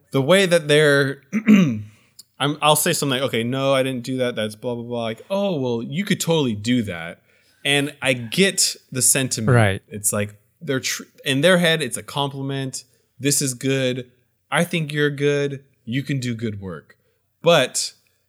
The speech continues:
Speaker 1: it's, this is, like, Mondo level artists that are on my walls here. So by
Speaker 2: Clearly,
Speaker 1: them
Speaker 2: you cannot do that. <laughs>
Speaker 1: Yes. By them saying
Speaker 2: I will
Speaker 1: that
Speaker 2: never say that when I come to your house. I promise.
Speaker 1: Yes.
Speaker 2: I promise.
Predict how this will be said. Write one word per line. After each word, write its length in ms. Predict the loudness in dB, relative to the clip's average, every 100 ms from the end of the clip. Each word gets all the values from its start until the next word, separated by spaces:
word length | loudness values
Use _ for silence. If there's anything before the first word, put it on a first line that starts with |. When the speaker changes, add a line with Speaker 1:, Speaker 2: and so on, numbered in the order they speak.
| _ _ _ -4
Speaker 1:
it's, 200 | -2 -2
this 280 | -2 0 2
is, 200 | 0 0
like, 380 | 2 2 -2 -8
Mondo 640 | -2 2 2 2 2 0
level 460 | 2 0 0 -4 -4
artists 460 | -4 -4 -6 -8
that 180 | -6 -8
are 80 | -8
on 160 | -8 -8
my 140 | -10
walls 360 | -8 -8 -10 -12
here. 220 | -12 -2
So 40 | 6
by 0 |
Speaker 2:
Clearly, 680 | 8 10 10 8 8 8
Speaker 1:
them 280 | 8 6 6
Speaker 2:
you 140 | 6 6
cannot 400 | 6 6 6 4
do 160 | 2
that. 260 | 2 -6 -14 _ _ _ 0
<laughs> 400 | 2 6 6 8
Speaker 1:
Yes. 460 | 6 6 2 0 0 -2 -4 -8 -12 -20 _ 2
By 180 | 6 6
them 400 | 6 4 4 4
saying 600 | 4 4 4 6 6 6
Speaker 2:
I 180 | 8 8
will 140 | 8 8
Speaker 1:
that 40 |
Speaker 2:
never 220 | 8 6 4
say 280 | 4 4
that 220 | 4 0 0
when 100 | 0
I 120 | 2
come 180 | 2 4
to 80 |
your 140 | 4 2
house. 260 | 0 -2 -4
I 100 | 2
promise. 360 | 6 6 6 4
Speaker 1:
Yes. 180 | 2
Speaker 2:
I 120 | 4 4
promise. 560 | 4 0 -2 -14 -20